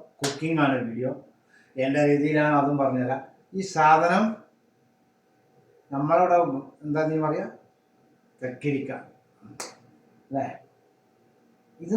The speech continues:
നല്ല ടേസ്റ്റ് ആട്ടോ. ഇതും പരിപ്പും കൂടി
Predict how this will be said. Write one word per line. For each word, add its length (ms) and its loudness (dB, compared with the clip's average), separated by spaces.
നല്ല 160 4
ടേസ്റ്റ് 400 -4
ആട്ടോ. 160 -18
ഇതും 260 2
പരിപ്പും 400 2
കൂടി 160 0